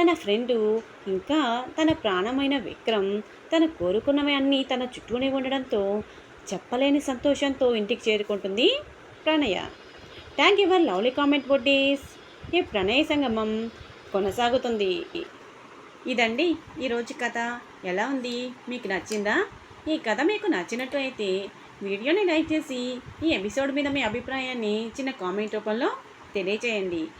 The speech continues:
అలాగే మన పదాల పదుల ఛానల్ని ఇంకా సబ్స్క్రైబ్ చేసుకున్నటువంటి వాళ్ళు వెంటనే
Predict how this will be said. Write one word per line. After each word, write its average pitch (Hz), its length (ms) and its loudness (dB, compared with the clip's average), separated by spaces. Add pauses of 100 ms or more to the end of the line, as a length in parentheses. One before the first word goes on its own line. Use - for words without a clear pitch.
(240)
అలాగే 247 600 -2 (120)
మన 311 220 -2 (100)
పదాల 202 320 -2
పదుల 320 320 -2
ఛానల్ని 285 680 -2 (340)
ఇంకా 269 420 -4
సబ్స్క్రైబ్ 277 480 -4
చేసుకున్నటువంటి 320 540 0
వాళ్ళు 233 520 -2 (320)
వెంటనే 277 460 -4